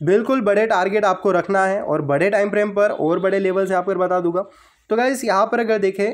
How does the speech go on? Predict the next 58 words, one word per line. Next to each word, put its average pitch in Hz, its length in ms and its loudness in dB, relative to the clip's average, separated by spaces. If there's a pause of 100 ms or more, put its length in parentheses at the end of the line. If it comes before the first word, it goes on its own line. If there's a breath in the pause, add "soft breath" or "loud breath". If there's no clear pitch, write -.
as 170 160 -2
a 196 60 -2
short 180 240 -2
term 208 180 -2
basis 175 320 -2
पे, 165 180 -6 (560 soft breath)
तो 233 100 -4
काफ़ी 214 480 -2
अच्छे 202 400 -2
सीन 214 280 -2
यहाँ 190 180 0
पर 196 140 -4
क्रिएट 185 300 -2
हो 185 100 -2
सकते 180 300 -4
हैं। 196 60 -2
यहाँ 151 220 -2
पर 180 180 -2
स्टॉक 175 300 -2
में 190 100 -2
already 165 460 -2
सपोर्ट 180 420 -2
है, 180 80 -2 (440 loud breath)
यहाँ 156 160 0
पर 185 180 0
अगर 185 200 0
देखा 165 280 0
जाए 180 160 -2
तो 185 180 -8
already 165 420 -2
टारगेट 156 360 0
आपके 175 220 -2
सामने 180 340 -2
है, 190 160 -4
चौदह 143 320 -2
सौ 170 100 -2
रुपये 165 180 -4
के 165 80 -4
आसपास 156 320 -4
का 165 120 -6
टारगेट 147 400 -4
भी 170 120 -4
है, 180 140 -6 (440 loud breath)
अपसाइड 202 360 -2
डाउन्स 208 260 0
मोमेंटम 196 380 -2
है 190 180 -4
स्टॉक 180 320 -4
में, 202 120 -6
तो 170 160 -4
बिल्कुल 175 320 -2
यहाँ 180 140 0
पर 190 140 -2
चौदह 156 320 -2
सौ 175 120 -4
रुपये 175 200 -4
तक 170 320 -8
ये 165 140 -2